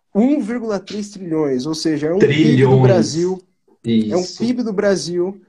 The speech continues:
Speaker 1: sendo transacionado em spacs, né? E, então a gente tem um movimento muito grande de M and As. Só que nem sempre os, os M and As eles, eles dão certo,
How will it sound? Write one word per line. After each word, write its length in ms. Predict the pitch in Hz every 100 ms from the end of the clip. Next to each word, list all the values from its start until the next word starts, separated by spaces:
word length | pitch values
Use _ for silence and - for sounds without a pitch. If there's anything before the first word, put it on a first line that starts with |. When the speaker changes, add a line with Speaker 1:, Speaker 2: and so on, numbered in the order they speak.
| _
Speaker 1:
sendo 320 | - 190 185 185
transacionado 1000 | 185 175 175 196 175 151 156 156 170 -
em 140 | 170
spacs, 720 | 175 - 143 123 - - - - _
né? 200 | 127 135 139 _ _ _ _ _
E, 280 | 165 175 190 185
então 320 | 196 208 208
a 40 |
gente 160 | 196 202
tem 120 | 202
um 40 |
movimento 400 | 196 185 190 190
muito 200 | 190 202
grande 340 | 175 165 170 165
de 120 | 170
M 160 | 170 165
and 220 | 123 104
As. 260 | - - - _ _ -
Só 200 | - 208
que 280 | 208 233 214
nem 280 | 202 254 302
sempre 360 | - 254 254 233
os, 100 | 208 214 202 -
os 260 | 180 175 190
M 180 | 214
and 280 | 196 175 185
As 100 | 190
eles, 380 | 196 196 160 -
eles 280 | 175 175 156
dão 240 | 147 190 202
certo, 600 | - 160 143 - -